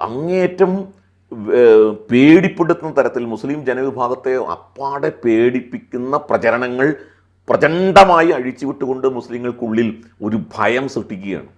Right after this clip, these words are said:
ഉണ്ടാക്കുന്നതാരാ? ഈ പറയുന്ന ഭരണമില്ലാത്ത, ഭരണം നഷ്ടപ്പെട്ട് പത്ത് വർഷമായിട്ട് പ്രതിപക്ഷത്തിരിക്കുന്ന രാഷ്ട്രീയ പ്രസ്ഥാനം. അവരും അവർ ആ സഖ്യകക്ഷികളും എല്ലാവരും ചേർന്നുണ്ടാക്കുന്ന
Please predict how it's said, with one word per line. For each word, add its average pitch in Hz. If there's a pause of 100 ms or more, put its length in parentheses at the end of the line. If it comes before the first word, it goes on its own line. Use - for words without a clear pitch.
(640)
ഉണ്ടാക്കുന്നതാരാ? 117 (500)
ഈ 101 (100)
പറയുന്ന 101
ഭരണമില്ലാത്ത, 98
ഭരണം 104 (140)
നഷ്ടപ്പെട്ട് 110
പത്ത് 101
വർഷമായിട്ട് 104
പ്രതിപക്ഷത്തിരിക്കുന്ന 92 (320)
രാഷ്ട്രീയ 98
പ്രസ്ഥാനം. 82 (1120)
അവരും 113 (380)
അവർ 101 (560)
ആ 170 (180)
സഖ്യകക്ഷികളും 120 (120)
എല്ലാവരും 117
ചേർന്നുണ്ടാക്കുന്ന 104